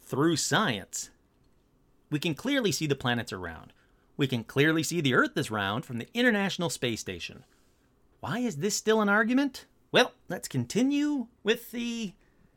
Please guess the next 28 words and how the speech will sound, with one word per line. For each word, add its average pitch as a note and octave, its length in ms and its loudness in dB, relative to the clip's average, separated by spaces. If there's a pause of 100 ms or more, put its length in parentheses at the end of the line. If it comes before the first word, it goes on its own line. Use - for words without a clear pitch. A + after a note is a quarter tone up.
<sighs> - 600 -14
stupidity. - 760 -6
It's - 240 -4
just E3+ 180 -2
stupidity. - 540 -10 (220)
Next, - 460 -2 (180)
they B2 160 -4
say F#3 240 2
the E3 100 -2
burden C4 440 4
of - 120 -4
proof D3 360 2 (180)
isn't F3+ 380 0
on C3 280 0
them. E2 220 -14 (720)
Yes, C3+ 480 -2 (240)
yes D#3 400 -4
it B3+ 120 0
is. B2 300 -2 (380)
If C3+ 180 -4
you're D#3+ 240 0
claiming C4 460 4
something F3 380 -2
is B2+ 140 -2
fact - 580 -4
that B2 140 -2
can B2+ 120 -2
be C3+ 200 -2